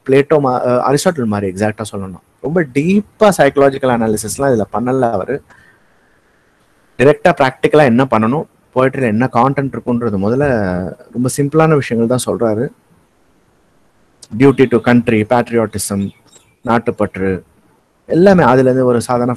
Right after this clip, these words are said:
செனட்டரா இருந்தா நீங்க எப்படி function பண்ணணும், ஜட்ஜா இருந்தா எப்படி function பண்ணணும்,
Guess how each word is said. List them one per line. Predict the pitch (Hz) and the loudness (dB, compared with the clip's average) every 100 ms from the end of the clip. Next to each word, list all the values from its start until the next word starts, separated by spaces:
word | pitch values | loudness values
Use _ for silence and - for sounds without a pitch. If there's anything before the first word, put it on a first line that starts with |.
| - | -2
செனட்டரா | 135 147 151 | -2 0 2
இருந்தா | 143 113 117 | 4 4 2
நீங்க | 113 | 0
எப்படி | 104 113 | -2 -4
function | 110 107 - 104 | -4 -6 -4 -4
பண்ணணும், | 95 85 90 90 | -4 -4 -6 -2
ஜட்ஜா | 107 123 123 | 0 0 4
இருந்தா | 139 110 | 2 4
எப்படி | 110 101 | 0 -4
function | 98 98 - 90 | -8 -8 -8 -10
பண்ணணும், | 87 85 87 | -8 -10 -12